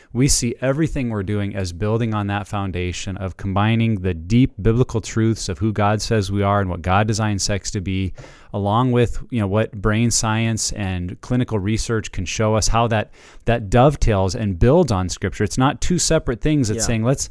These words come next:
Speaker 2: Right.
Speaker 1: let's see how does science reveal God's design and the truth of God's creation and how sin has warped us." And so we're, we're building on that. And I think several of the things that we're looking to that's really exciting, and a lot of this would just fall under the heading of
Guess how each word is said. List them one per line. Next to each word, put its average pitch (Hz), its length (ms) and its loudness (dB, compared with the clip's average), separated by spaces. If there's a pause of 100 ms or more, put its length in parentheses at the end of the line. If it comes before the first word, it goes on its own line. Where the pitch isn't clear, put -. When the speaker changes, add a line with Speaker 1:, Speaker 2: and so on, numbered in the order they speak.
(320)
Speaker 2:
Right. - 120 -6
Speaker 1:
let's 120 160 4
see 175 220 4
how 127 200 4
does 147 140 2
science 131 400 0
reveal 120 420 2
God's 92 340 0
design 85 500 -4
and 110 120 -2
the 104 60 -2
truth 139 320 -2
of 120 80 0
God's 110 280 2
creation 107 640 -2
and 98 140 -4
how 110 180 0
sin 127 380 0
has 98 220 -4
warped 101 380 -2
us." 87 300 -6
And 90 160 -6 (460)
so 139 200 4
we're, 131 180 4
we're 120 140 2
building 131 400 2
on 117 140 0
that. 113 280 0
And 92 180 -4 (840)
I 113 60 -2
think 131 180 0
several 131 300 2
of 113 60 -2
the 107 80 0
things 113 340 -2
that 104 180 -2
we're 117 240 0
looking 113 400 -2
to 117 240 -2
that's 101 280 -4
really 113 200 0
exciting, 110 420 -2
and 127 200 -4
a 123 60 0
lot 127 220 2
of 180 60 0
this - 160 0
would 120 80 0
just 107 220 -2
fall 110 320 2
under 107 260 -2
the 95 100 -4
heading 107 400 -2
of 98 400 -4